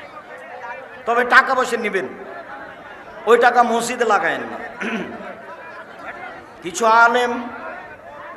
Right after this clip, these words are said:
কোটি কয়েক মানুষ নিয়ে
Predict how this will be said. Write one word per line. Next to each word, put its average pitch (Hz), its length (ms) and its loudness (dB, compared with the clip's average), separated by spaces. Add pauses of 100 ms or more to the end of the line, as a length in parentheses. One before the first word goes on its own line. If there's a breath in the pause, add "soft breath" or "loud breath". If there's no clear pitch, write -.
(920)
কোটি 226 240 -6 (160)
কয়েক 233 360 6
মানুষ 226 500 2
নিয়ে 233 240 0